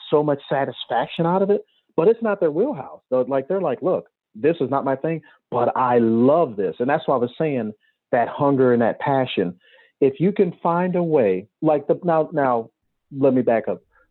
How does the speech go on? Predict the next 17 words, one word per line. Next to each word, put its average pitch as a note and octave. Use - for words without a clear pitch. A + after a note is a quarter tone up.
So D#3
I D#3
deal D#3+
with C#3+
a B2+
lot B2
of G#2
aftermarket A2+
folks, A2+
unsigned A2
folks, A2+
people A#2+
that A#2
are G#2
restarting A2+
their G#2
careers. A2+